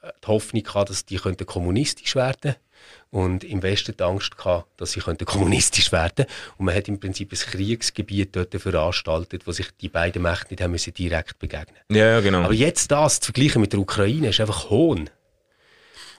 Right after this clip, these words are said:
Speaker 1: Weil die Ukraine ist ein souveräner Staat, wo eine Demokratie ist, wo intakt ist und wo funktioniert. Und in die Demokratie,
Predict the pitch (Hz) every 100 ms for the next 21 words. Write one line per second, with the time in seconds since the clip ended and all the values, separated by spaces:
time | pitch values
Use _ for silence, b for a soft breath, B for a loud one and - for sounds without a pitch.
0 | B 110 117 - 110 110 156 156 110 104
1 | 110 113 - 156 165 123 110 131 87 -
2 | - 90 90 87 - - _ - 107 101
3 | 98 - - 98 92 - 92 - - 156
4 | 175 - 139 - - 104 95 95 - 107
5 | - - - 156 117 101 101 - 95 -
6 | - 90 120 107 - - _ _ B B
7 | B B B 110 110 - 190 214 220 180
8 | 156 135 123 - 110 - 147 95 -